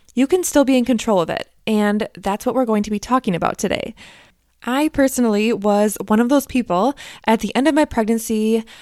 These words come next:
I was just so anxious, but also excited. And I had a lot of unanswered questions. But I didn't know that I could have answers to those questions and that I could have prepared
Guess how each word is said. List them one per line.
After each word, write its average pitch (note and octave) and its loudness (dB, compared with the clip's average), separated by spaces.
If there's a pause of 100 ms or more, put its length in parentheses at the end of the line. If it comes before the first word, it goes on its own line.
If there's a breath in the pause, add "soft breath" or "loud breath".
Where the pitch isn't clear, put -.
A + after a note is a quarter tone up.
(120)
I F#3+ -2
was G3+ -4
just - -8
so C#4+ 4
anxious, A#3+ 0
but F#3 -4
also F#3+ -4
excited. A#3+ 0 (400 loud breath)
And A3 0 (180)
I A3+ -2
had E4 2
a B3+ -2
lot A3 2
of G3 0 (100)
unanswered F#3+ -2
questions. - -8 (500 loud breath)
But B3 4
I B3 4
didn't C#4+ 0
know A3+ 2
that A3 0
I A3 2
could A3 -2
have G#3 -2
answers C4+ 0
to G#3+ -6
those G3+ 0
questions F3+ -6
and F#3+ -2
that G3 0
I F#3+ 0
could A3+ -2
have A3 -2
prepared A#3 0